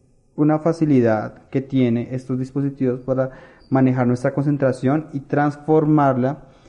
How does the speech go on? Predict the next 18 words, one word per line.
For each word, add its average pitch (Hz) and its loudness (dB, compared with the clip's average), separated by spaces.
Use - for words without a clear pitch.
al 127 -2
punto 147 2
de 156 2
que 135 0
al 139 0
final 143 2
no 170 2
nos 175 2
estamos 175 -2
concentrando 147 0
en 151 -2
lo 147 0
que 151 -6
estamos 123 0
leyendo, 143 0
ni 127 2
tampoco, 131 -2
eh, 110 0